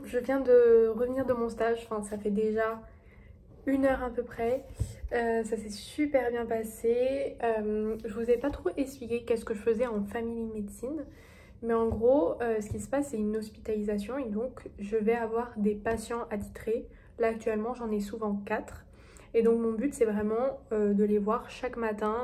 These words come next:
de faire un petit examen clinique si je les connais déjà,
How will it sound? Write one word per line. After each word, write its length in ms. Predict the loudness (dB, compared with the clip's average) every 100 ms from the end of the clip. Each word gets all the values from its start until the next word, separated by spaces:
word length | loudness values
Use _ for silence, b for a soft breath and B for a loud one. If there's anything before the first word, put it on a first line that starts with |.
| -2
de 80 | -2
faire 200 | -2 0
un 100 | -2
petit 260 | -2 -4
examen 400 | -4 -2 -4 -4
clinique 460 | -6 -6 -4 -4 -6
si 340 | -14 -8 -4
je 80 | 0
les 200 | 2 2 0 -6
connais 240 | -2 0
déjà, 480 | 2 2 2 0 -2